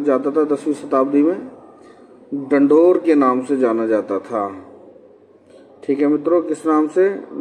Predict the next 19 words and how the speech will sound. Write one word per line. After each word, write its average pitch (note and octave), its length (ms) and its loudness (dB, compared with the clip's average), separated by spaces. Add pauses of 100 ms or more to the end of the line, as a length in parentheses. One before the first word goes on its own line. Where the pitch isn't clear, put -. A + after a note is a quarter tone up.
(120)
डंडोर C3+ 560 2
के C#3+ 100 2
नाम B2+ 300 0
से D3 280 2
जाना A#2+ 360 -2
जाता G#2+ 380 -4
था G#2+ 240 -12 (1040)
प्राचीन C3+ 420 0
काल A#2 260 -2
में, B2+ 200 -2
दसवीं B2 300 -4
शताब्दी F#2+ 500 -10
में F#2 120 -12
इस - 220 -20
गुफा F2+ 260 -14
को। - 160 -20 (1800)
ठीक D3+ 260 0
है E3+ 80 6
दोस्तों, E3+ 460 4